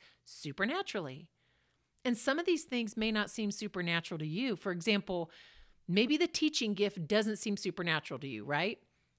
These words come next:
Well, that's a gift that's listed both in Ephesians and Romans, but it is supernatural when you use it being led by the Spirit. A teacher of a church can easily teach,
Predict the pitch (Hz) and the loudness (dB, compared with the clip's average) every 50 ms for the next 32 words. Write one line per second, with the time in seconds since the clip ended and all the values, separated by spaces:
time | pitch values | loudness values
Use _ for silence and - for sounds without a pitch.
0 | _ _ _ - 180 202 208 214 - 285 208 - 220 214 - 226 214 - - 208 | _ _ _ 2 6 6 6 6 6 0 2 2 0 0 0 -2 -4 -2 -2 -2
1 | 196 196 - 190 165 151 175 175 175 170 170 - - 202 175 165 160 - 214 196 | -2 -2 -2 -6 -2 0 2 2 2 0 -2 -6 -6 -4 -4 -4 -2 0 0 0
2 | 180 165 175 160 147 151 156 160 170 165 151 123 135 131 135 135 190 214 226 262 | 2 0 -2 -2 -2 -4 -2 -2 -2 -2 -2 -6 -8 -8 -4 2 2 4 4 4
3 | 262 302 339 349 - - - 185 - 170 160 151 143 143 - - 180 123 - - | 4 2 2 2 0 -2 -4 -4 -4 -2 -2 -2 -2 -4 -4 -6 -10 -10 -10 -12
4 | _ _ _ _ _ _ - - _ _ _ _ _ _ 160 147 151 156 196 202 | _ _ _ _ _ _ -20 -20 _ _ _ _ _ _ -6 -4 2 6 8 8
5 | 208 208 220 226 240 247 262 277 277 - - 240 220 277 294 294 285 226 208 214 | 8 8 8 6 6 4 2 -2 -4 -6 -4 2 4 4 4 4 2 2 4 4
6 | 196 190 165 160 175 180 185 - _ 185 175 180 180 175 175 175 165 170 170 165 | 4 4 2 2 0 0 0 -2 _ -2 0 2 2 2 2 0 0 2 4 4
7 | 160 160 156 160 156 185 165 - _ _ _ 165 156 143 151 - - - - 240 | 4 4 2 0 -2 -4 -8 -10 _ _ _ 0 0 0 -2 -6 -6 -4 0 0
8 | 220 175 131 113 - - - _ _ _ _ _ _ _ _ _ _ _ _ _ | 0 0 0 -2 -6 -10 -14 _ _ _ _ _ _ _ _ _ _ _ _ _
9 | _ _ _ _ _ _ - 190 - - 285 320 - 349 311 214 214 - - - | _ _ _ _ _ _ -4 -4 4 4 4 6 6 4 2 2 0 0 2 2
10 | 226 196 160 - - 196 196 202 208 185 170 165 156 - - - 247 208 147 110 | 2 2 2 0 -2 0 0 0 0 -2 -4 -6 -6 -8 -6 -4 -4 -4 -4 -6
11 | 82 - - - | -8 -10 -12 -12